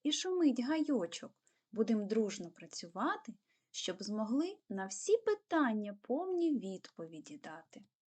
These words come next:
Кожна сім'я має свої традиції. А які традиції має ваша родина? Сьогодні ми про це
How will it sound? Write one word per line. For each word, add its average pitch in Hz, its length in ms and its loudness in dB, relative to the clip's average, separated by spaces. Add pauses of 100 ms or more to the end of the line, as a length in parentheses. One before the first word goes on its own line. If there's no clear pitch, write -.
(1900)
Кожна 349 360 6
сім'я 233 460 0 (300)
має 330 340 2
свої 196 640 -6 (240)
традиції. 196 800 -10 (600)
А 233 80 4
які 320 360 4
традиції 392 680 4
має 381 300 2
ваша 285 680 4
родина? 170 580 -8 (160)
Сьогодні 294 800 2
ми 262 160 2
про - 160 -8
це 180 400 -10